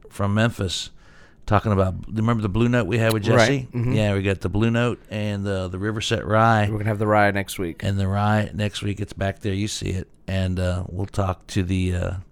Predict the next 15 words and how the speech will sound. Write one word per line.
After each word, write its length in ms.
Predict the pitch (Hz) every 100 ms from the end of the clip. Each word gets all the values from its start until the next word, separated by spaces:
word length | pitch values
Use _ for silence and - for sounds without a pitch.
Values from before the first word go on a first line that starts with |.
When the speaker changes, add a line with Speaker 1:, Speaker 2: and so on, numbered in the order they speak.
| _ _ - - - - - - -
Speaker 1:
the 120 | 101
head 320 | 92 104 101 87
of 340 | 87 95 87
the, 340 | 92 90 90 80
uh, 220 | 69 73 85 - - - - - _ _ _ _ _ _ - - - -
distillery 580 | 98 - 110 101 95 87 - _ _ -
and 500 | - 95 90 92 67 - - - - _ _ _ -
find 240 | - 107 104
out 180 | 98 - - _
what 180 | 101 95
they're 160 | 107 101
all 160 | 95
about 400 | 92 92 92 92
and 320 | - 92 92 - - _ - - -
if, 480 | 113 113 - -